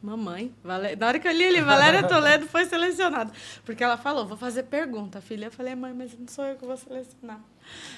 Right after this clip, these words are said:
Speaker 1: Lê aí pra gente, pastor, por gentileza, a pergunta
Speaker 2: Ó, a Valéria
Speaker 1: dela.
Speaker 2: Toledo tá perguntando,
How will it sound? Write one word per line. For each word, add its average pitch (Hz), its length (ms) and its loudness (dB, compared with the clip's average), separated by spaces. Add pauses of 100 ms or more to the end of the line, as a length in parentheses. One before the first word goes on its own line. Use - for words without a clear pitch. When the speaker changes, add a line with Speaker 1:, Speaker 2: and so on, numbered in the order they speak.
(160)
Speaker 1:
Lê 277 100 0
aí 330 160 2
pra 294 200 -4
gente, 262 260 -8
pastor, 233 300 -14 (100)
por 262 100 -12
gentileza, 247 540 -10
a - 20 -12
pergunta 220 360 -8
Speaker 2:
Ó, 180 120 -4
a - 20 -4
Valéria 185 280 2
Speaker 1:
dela. 202 160 0
Speaker 2:
Toledo 196 340 -2
tá 202 100 -2
perguntando, 180 600 -4